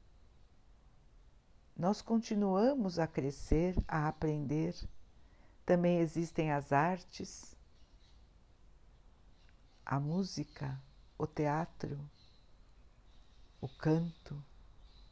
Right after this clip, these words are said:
os corais, as palestras, a natureza exuberante, todas as formas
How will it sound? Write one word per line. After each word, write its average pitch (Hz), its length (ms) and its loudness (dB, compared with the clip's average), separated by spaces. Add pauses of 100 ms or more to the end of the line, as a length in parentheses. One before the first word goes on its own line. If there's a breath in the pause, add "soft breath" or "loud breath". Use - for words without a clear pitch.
(440)
os 147 180 -2
corais, 139 1000 -4 (1040)
as - 180 -6
palestras, 135 1300 -4 (3000)
a 147 100 2
natureza 147 1040 -4 (560)
exuberante, 147 1200 -2 (1500)
todas 139 320 0
as 143 240 0
formas 156 800 0